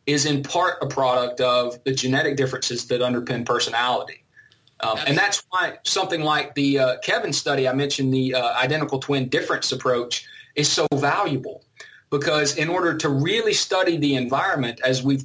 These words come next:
Speaker 1: we've tried to make this point over the years in criminology, you don't have to only be interested in genetics if you,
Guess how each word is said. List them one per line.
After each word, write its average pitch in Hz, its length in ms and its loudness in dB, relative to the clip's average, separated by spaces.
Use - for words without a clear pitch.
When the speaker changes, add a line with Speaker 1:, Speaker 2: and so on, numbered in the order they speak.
Speaker 1:
we've 151 380 0
tried 202 200 2
to 139 60 0
make 185 280 0
this 143 160 0
point 135 520 -2
over 135 220 2
the 131 100 0
years 139 260 4
in 127 100 0
criminology, 131 680 0
you 196 140 0
don't 269 240 2
have 220 320 0
to 180 140 0
only 196 320 2
be 180 160 0
interested 165 440 -2
in 143 160 2
genetics 135 800 0
if 151 180 -2
you, 147 300 -2